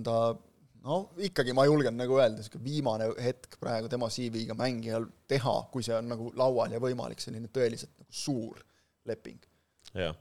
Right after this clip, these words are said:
Speaker 1: Sest noh, isegi kaitsjana, pealt kolmekümnesena ikkagi, noh, on selge, et, et see on väga, selliseid imesid juhtub väga harva, et, et sind kuskil, siis sul peavad nagu kõik tähed taevas täpselt selle ühe kaare
Speaker 2: Mhm.
Speaker 1: peale sattuma, nagu Ragnar Klavanil, eks ole, et, et õige treener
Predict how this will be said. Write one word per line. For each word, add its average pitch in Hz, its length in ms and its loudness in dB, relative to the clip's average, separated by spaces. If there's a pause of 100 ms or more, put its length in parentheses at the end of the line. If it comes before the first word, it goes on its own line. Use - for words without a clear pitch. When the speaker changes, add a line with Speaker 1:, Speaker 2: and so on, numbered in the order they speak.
(140)
Speaker 1:
Sest - 200 -4
noh, 131 160 4 (540)
isegi 143 300 2
kaitsjana, 139 460 6 (100)
pealt 160 240 4
kolmekümnesena 123 800 2
ikkagi, 120 260 -8
noh, 113 160 -4
on 110 80 -6
selge, 110 320 0
et, - 220 -12
et - 180 -20
see 113 80 -10
on 117 140 -10 (100)
väga, 120 220 2 (500)
selliseid 135 320 4
imesid 120 380 2
juhtub 113 260 -10
väga 120 240 0
harva, 113 400 2
et, - 160 -14
et - 80 -16
sind 107 160 -12 (160)
kuskil, 123 300 -8 (100)
siis 156 160 0
sul 139 80 0
peavad 123 240 8
nagu 123 220 -4 (420)
kõik 160 240 4
tähed 127 320 2
taevas 117 400 4
täpselt - 320 -4
selle 120 160 -2
ühe 127 160 0
kaare 123 240 10
Speaker 2:
Mhm. 113 80 6
Speaker 1:
peale 113 160 4
sattuma, 120 320 -4
nagu 113 220 -6
Ragnar 117 260 0
Klavanil, 110 480 2
eks - 160 -12
ole, 117 160 -2
et, - 160 -10
et 123 160 -2
õige 123 160 0
treener 131 320 4